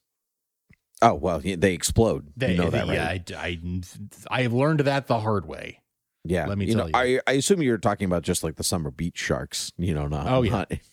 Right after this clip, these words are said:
Speaker 1: <laughs>
Speaker 2: Oh, yeah.
Speaker 1: you know, which don't explode,
Speaker 2: Yeah.
Speaker 1: but some sharks do.
Speaker 2: Yes,
Speaker 1: You know?
Speaker 2: some do. Some do. A-, and really, a-, above all, I, I appreciate the nobility of the almost human porpoise.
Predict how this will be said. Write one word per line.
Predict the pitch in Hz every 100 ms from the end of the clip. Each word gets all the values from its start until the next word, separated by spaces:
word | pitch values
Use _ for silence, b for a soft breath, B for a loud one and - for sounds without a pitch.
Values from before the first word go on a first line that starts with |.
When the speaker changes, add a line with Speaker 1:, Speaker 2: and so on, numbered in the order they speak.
| _
Speaker 1:
<laughs> | 117 107 -
Speaker 2:
Oh, | 107
yeah. | 95
Speaker 1:
you | 117
know, | 107
which | 80 131 139 -
don't | 131 131
explode, | 98 - 95 80 60 - - -
Speaker 2:
Yeah. |
Speaker 1:
but | 110
some | - 196
sharks | 302 80 - -
do. | - 50 73 _
Speaker 2:
Yes, | 123 - -
Speaker 1:
You | -
know? | -
Speaker 2:
some | 254
do. | 185 104 - -
Some | - 107
do. | 82 -
A-, |
and | 160 190 185 190 170
really, | 185 247 135 98 87 B B - -
a-, | -
above | 151 151 139
all, | 127 113 92 -
I, | 120 135 123 101 85 _ _ _ -
I | 120
appreciate | 107 98 - 113 95 98 85
the | -
nobility | 90 87 90 127 113 95 87
of |
the | 92 98
almost | 110 117 117 104 - -
human | 110 87 78
porpoise. | - 80 - - -